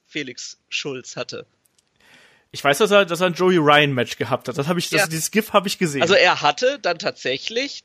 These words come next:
Speaker 1: Timothy Thatcher gegen David Arquette.
Speaker 2: <laughs> Das ist auch geil.
Speaker 1: Und natürlich den Main Event, äh, ja, ne, mit Joey Ryan, mit Session Moth Martina, mit, äh, ja, den, den ganzen gifs, die daraus entstanden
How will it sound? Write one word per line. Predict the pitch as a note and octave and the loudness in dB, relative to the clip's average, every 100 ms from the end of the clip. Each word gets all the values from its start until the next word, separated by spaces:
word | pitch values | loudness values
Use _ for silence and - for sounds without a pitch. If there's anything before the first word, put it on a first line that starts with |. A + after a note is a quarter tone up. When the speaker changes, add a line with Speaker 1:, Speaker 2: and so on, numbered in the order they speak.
| - | -12
Speaker 1:
Timothy | G3 A3+ A#3 | -4 -4 -4
Thatcher | A3 - C#3 - A3 | -6 -2 0 2 0
gegen | - D#3 C#3+ | -2 -6 2
David | D3+ D3 D#3+ - | 4 4 2 -4
Arquette. | B2 - - - - _ _ _ _ _ _ | -6 -2 -4 -4 -16 _ _ _ _ _ _
Speaker 2:
<laughs> | - C3 - | -16 -16 -14
Das | C#3 C#3 | -10 -8
ist | - | -8
auch | - - | -8 -12
geil. | - A2+ - | -14 -12 2
Speaker 1:
Und | E3 A#3 - | 2 2 -2
natürlich | A#3+ F#3+ A3 G3+ | 0 4 4 4
den | F3 D3+ | 2 0
Main | C#3 C#3 E3+ | 2 2 2
Event, | G#3+ G3 A3+ C4 - | -4 -2 -2 -4 -2
äh, | A#3 A3+ A3+ A3 | 0 2 2 2
ja, | G#3 E3 A#2 _ _ _ | 4 2 0 _ _ _
ne, | D3 E3+ | -4 -4
mit | G#3 E3+ | -2 -2
Joey | - E3+ D#3+ | 2 2 4
Ryan, | E3 G#3+ A3+ A3+ | 4 6 6 2
mit | F#3 D3 | -2 -4
Session | D#3+ D#3 D3+ | -2 -2 -4
Moth | D3 - | -8 -6
Martina, | C#3 C3 F3+ F#3+ F3+ E3+ E3 _ _ _ _ _ _ | -8 -6 -6 -2 -2 -2 -4 _ _ _ _ _ _
mit, | - C3+ B2+ B2 - | -10 -4 -2 -4 -4
äh, | A#2+ A#2+ A#2 A2+ C3 | -2 0 -2 -4 0
ja, | C#3+ C3+ | 2 4
den, | C3+ C#3 C3 C3+ | 4 2 0 -12
den | A#2+ C#3 D3+ | -14 -2 0
ganzen | D3+ G#3+ - F#3 | 0 -2 -6 -6
gifs, | - A#3 - | -2 -2 -4
die | A3+ | -2
daraus | G#3+ F3+ F#3+ F#3+ | 0 4 2 2
entstanden | F#3 - F#3 E3+ | 0 0 0 -4